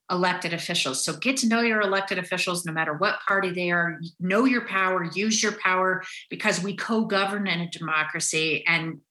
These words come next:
that should not be taken away from any of us. We should be participating in redistricting. We're about ready to have three public hearings in every one of the current, uh, in every one of the current, uh, congressional districts, and then the legislative ones.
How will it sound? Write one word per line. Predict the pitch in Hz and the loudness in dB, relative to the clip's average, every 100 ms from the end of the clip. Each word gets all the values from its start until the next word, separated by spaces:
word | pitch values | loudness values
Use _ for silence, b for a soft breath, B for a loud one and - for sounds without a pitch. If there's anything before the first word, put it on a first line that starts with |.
| 156 | 0
that | 165 185 214 - | 2 4 2 0
should | - 185 180 | -2 -2 0
not | 170 147 | 0 0
be | 160 | -4
taken | - 151 160 | -4 -4 -4
away | 156 151 | -2 -2
from | 151 139 139 | -2 -8 -2
any | 151 190 160 | 0 2 0
of | 127 | -2
us. | 113 143 - - B B B B | -4 -4 -4 -6 B B B B
We | 208 262 | 4 6
should | 269 - 277 | 6 4 2
be | 226 | 2
participating | 220 214 208 196 - 196 196 | 2 0 2 0 0 -2 0
in | 196 | -2
redistricting. | 196 95 104 101 - - 110 - - | -2 -2 -2 0 -2 -4 -8 -8 -2
We're | 175 180 | 0 2
about | 185 196 | 2 2
ready | 202 196 | 2 0
to | 185 | 0
have | 175 180 170 - | 0 0 0 -4
three | - 202 220 | -2 -2 0
public | 247 185 170 | -2 -2 -4
hearings | 190 190 208 240 240 | -4 -2 0 0 0
in | 180 175 175 - | 0 -2 -4 0
every | 180 185 185 180 | 2 2 0 0
one | 185 | -2
of | 175 | -2
the | 170 139 | -6 -10
current, | - 180 175 190 - B B B B B - | -4 0 0 -2 -6 B B B B B -2
uh, | 196 175 160 151 151 | 2 4 4 2 -2
in | 180 185 | -2 0
every | 196 196 196 | 2 0 0
one | 202 | 0
of | 190 | -2
the | 175 | -4
current, | - 196 190 185 175 - - - | -2 0 2 0 -2 -8 -8 -4
uh, | 170 160 - | 0 0 -2
congressional | - 185 190 226 - 214 190 | -8 -2 0 2 2 0 0
districts, | 196 190 214 214 208 | -2 -2 0 0 0
and | 170 | -2
then | 165 165 | -2 -2
the | 156 | -2
legislative | 160 190 220 - 196 190 180 | 0 0 0 0 0 0 -2
ones. | 185 180 180 180 - | 0 0 0 -2 -4